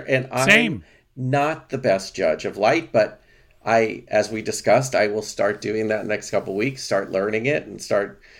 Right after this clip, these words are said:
Speaker 1: doing a better job of it. But I l-, I really like the meter, and I, um, realized, like, I was like, "Oh my gosh, why am I feeling bad about <laughs> using a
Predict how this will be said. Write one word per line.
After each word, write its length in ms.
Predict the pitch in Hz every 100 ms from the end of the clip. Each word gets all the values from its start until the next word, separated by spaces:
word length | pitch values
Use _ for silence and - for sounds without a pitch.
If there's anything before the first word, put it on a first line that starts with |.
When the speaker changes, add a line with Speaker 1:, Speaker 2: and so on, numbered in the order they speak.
| - - - _ -
Speaker 1:
doing 260 | 127 120
a 60 | 110
better 260 | 123 113
job 420 | 104 117 98 101 117
of 120 | 139
it. 180 | 170 -
But 140 | 117
I 160 | 113 113
l-, 320 | 113 113 113
I 200 | 110 113
really 500 | 107 101 110 120 123
like 480 | 110 110 107 - -
the 140 | 104 101
meter, 440 | 104 113 113 92
and 260 | 85 98 95
I, 220 | 98 95
um, 560 | - 92 90 92 90 92 _ _ - - _ _
realized, 540 | 117 120 110 90 90 95
like, 220 | 95 92
I 100 | 90
was 220 | 90 90
like, 240 | 90 90 -
"Oh 80 | 123
my 180 | 127 95
gosh, 420 | 107 127 104 -
why 120 | 127
am 60 | 170
I 80 |
feeling 300 | 143 151 123
bad 240 | 110 113 123
about 200 | 110 -
<laughs> 0 |
using 440 | 127 135 -
a 40 | 135